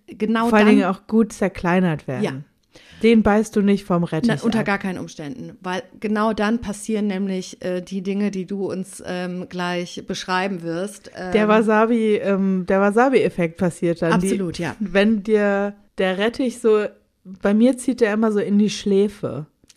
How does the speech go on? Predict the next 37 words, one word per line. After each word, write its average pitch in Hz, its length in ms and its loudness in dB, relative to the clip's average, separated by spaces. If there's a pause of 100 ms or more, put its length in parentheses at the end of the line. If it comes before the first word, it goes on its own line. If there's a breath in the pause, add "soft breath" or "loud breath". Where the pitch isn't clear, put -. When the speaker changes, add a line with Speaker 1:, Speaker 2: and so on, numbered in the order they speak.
(240 soft breath)
Speaker 1:
Bei 208 60 -4
mir, 233 120 2
es 240 100 -2
geht 240 140 -4
sofort 247 360 -2
in 240 100 -4
die 233 100 0
Nase 226 500 -4
hoch 269 340 -2
und 220 80 -4
dann 220 140 -2
geht 240 160 -6
das 240 120 -6
so 233 100 -8
zwischen 262 540 0
die 233 140 0
Augen. 170 340 -2
Speaker 2:
Ja, 240 360 0
lustig. 240 420 0
Bei 190 100 0
mir 233 240 2
ist 240 60 -2
es 233 140 -6
immer 226 320 2
so, 208 340 -2 (540 soft breath)
ich - 120 -20
krieg 233 220 -6
dann 226 160 2
so 214 180 0 (140)
wie 220 220 -6
zwei 202 240 0
Blitze 220 400 -2
an 202 140 -2
den 202 140 0
Schläfen. 220 560 2
Speaker 1:
Oh. 131 40 -6 (420 loud breath)
Speaker 2:
Tatsächlich 240 760 -2